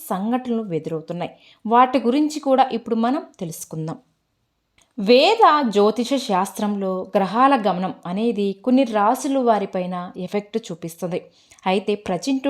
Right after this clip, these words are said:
గ్రహాల సంచార కుంభరాశి వారిపైన ప్రతికూల ప్రభావం చూపుతుంది.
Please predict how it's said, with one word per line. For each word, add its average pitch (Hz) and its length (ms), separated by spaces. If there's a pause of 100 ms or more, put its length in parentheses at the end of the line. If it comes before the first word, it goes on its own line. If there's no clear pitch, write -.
(100)
గ్రహాల 208 420 (600)
సంచార 302 520 (180)
కుంభరాశి 247 560
వారిపైన 196 400 (160)
ప్రతికూల 214 460 (100)
ప్రభావం 180 380
చూపుతుంది. 175 580